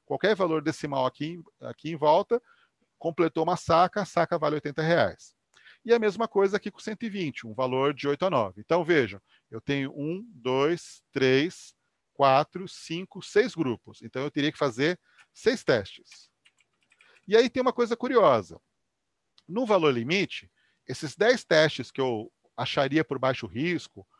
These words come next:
ou onze ou quinze testes por alto risco, todos nós temos que chegar no mesmo número, tudo bem? O valor limite, todo mundo que olhar o problema vai chegar nos mesmos números.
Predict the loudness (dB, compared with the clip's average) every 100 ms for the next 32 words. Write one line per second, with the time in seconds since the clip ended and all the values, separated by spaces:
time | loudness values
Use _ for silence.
0 | _ _ -6 -2 2 2 2 -2 -6 -6
1 | -8 -4 0 0 -2 -10 -12 -8 -6 -4
2 | -6 -16 -20 -20 _ 2 4 4 -2 0
3 | 4 4 0 -8 -2 -2 -2 -6 -2 2
4 | 4 2 -2 -4 -4 -6 -6 -8 -12 _
5 | _ -14 -4 -4 -4 _ _ _ -10 -4
6 | 0 0 0 -4 -4 -6 -10 -4 -2 -2
7 | -6 -8 -4 2 2 2 -4 0 2 2
8 | 0 0 0 0 0 0 -2 -8 -10 -10
9 | -8 -8 -12 -20